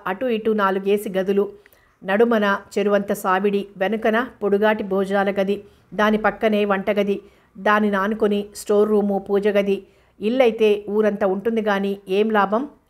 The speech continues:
ఆధునిక సౌకర్యం ఒక్కటి పడదు రామయ్య గారికి. ఒక్క గదికి అటాచ్డ్ లేదు. టెంకాయ పాల్లాంటి జల మళ్ళీ పంపేందుకు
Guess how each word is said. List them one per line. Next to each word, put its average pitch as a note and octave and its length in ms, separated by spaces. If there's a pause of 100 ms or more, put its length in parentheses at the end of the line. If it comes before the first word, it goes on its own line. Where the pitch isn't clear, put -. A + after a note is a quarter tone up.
ఆధునిక A3 380
సౌకర్యం G#3 520 (120)
ఒక్కటి G3+ 340
పడదు G3+ 280
రామయ్య G3 340
గారికి. G3+ 480 (320)
ఒక్క G3+ 200
గదికి G#3+ 540
అటాచ్డ్ G3+ 460
లేదు. G3 300 (500)
టెంకాయ A3 380
పాల్లాంటి G3+ 800 (160)
జల G3+ 360 (100)
మళ్ళీ G#3+ 280
పంపేందుకు G#3+ 720